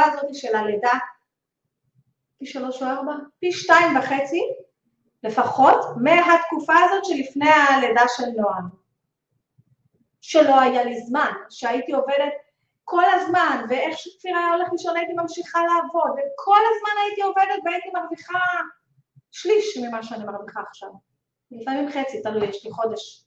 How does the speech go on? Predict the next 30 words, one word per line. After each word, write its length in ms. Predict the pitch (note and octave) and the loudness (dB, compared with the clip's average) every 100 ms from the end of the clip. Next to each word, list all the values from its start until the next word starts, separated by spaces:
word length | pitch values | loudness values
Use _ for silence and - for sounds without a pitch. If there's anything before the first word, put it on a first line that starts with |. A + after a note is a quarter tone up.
| - | -8
יום 140 | A#3 | -2
אסל, 320 | A3 A3+ A#3+ A3 | -2 -2 -4 -2
יום 160 | G#3 | -2
באסל. 280 | F#3+ - _ _ _ _ _ _ _ _ _ _ _ _ - | -4 -10 _ _ _ _ _ _ _ _ _ _ _ _ -18
אוקיי? 440 | F3+ C#4 E4 E4+ - | -12 -4 -4 -4 -6
איך 220 | E4 - | -8 -4
זה 60 | F4+ | -4
יכול 280 | D#4 D#4+ | -4 -6
להיות? 460 | D4+ C#4+ - _ _ _ _ _ _ _ _ _ _ | -6 -8 -12 _ _ _ _ _ _ _ _ _ _
כי 120 | - E4 | -2 0
בסופו 480 | D#4 D#4 C#4+ E4+ | 0 -2 0 0
של 120 | - A#4+ | 0 0
דבר, 560 | E4 - A#3 B3 B3 - - _ A3+ | -2 -2 0 2 0 -2 -10 _ -6
אנחנו 300 | A#3+ - C4 - - | -6 -2 -4 -4 -6
כן 420 | D4+ F4+ F#4+ C#4+ | -2 -2 -2 -4
שולטות 520 | - B3+ A3 A#3+ A3+ | -4 -8 -8 -4 -4
על 120 | A3 G#3 | -2 -4
הזמן 300 | G3 G3 G3+ | -6 -10 -12
שלנו, 360 | G#3+ G3+ G3 G3+ | -12 -10 -10 -12
בסופו 460 | G#3 - - D4+ | -14 -14 -8 -6
של 160 | D#4 F4 | -6 -4
דבר, 440 | D#4 A3+ G#3+ A3 A3 - - _ _ _ _ - | -2 2 6 6 4 -2 -12 _ _ _ _ -2
אנחנו 500 | A#3 D#4+ - G#4 G4 | 2 2 2 0 0
מחליטות 560 | - D#4+ D#4+ D#4 D#4 D4+ | 0 0 0 4 4 4
מה 100 | C#4 | 0
אנחנו 280 | C#4 C#4 | 0 -2
רוצות 360 | B3 A#3 B3+ B3+ | -4 -2 -4 0
להכניס 460 | A#3 - B3 B3 B3+ | -2 0 -2 -2 -2
לזמן 480 | G#3+ - A3 A3 A3 | -4 -2 -2 -2 -2
הזה, 300 | G#3+ A3 | -2 -2